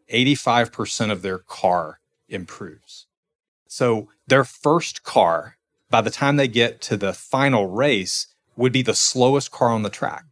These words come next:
So f-, if you think about this, Formula One can't, if you ask them, like, "Are they producing race cars to win?" No, a-, any, there is no race car that can win in Formula One today. It is a race car building process that wins.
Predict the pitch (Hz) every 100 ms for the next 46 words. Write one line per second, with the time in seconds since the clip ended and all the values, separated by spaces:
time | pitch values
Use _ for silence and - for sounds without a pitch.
0 | _ _ _ _ - 131 - - 143 131
1 | 247 269 151 98 214 190 - 196 277 220
2 | 175 170 - 139 175 143 - 196 165 185
3 | - - 113 104 104 92 _ _ _ -
4 | 120 131 127 147 131 185 - 131 110 127
5 | 151 - - 123 113 - 98 160 131 95
6 | 95 _ _ _ _ 160 262 - 143 -
7 | 175 220 254 190 - 160 208 202 180 208
8 | 185 190 - - 139 131 - 131 147 127
9 | 123 139 131 113 113 110 98 123 123 87
10 | - _ _ _ _ _ 151 165 160 127
11 | 117 120 151 165 - - 139 131 127 110
12 | 98 127 143 139 - - 78 - - -
13 | _ _ _ _ _ - 101 107 98 78
14 | 64 - -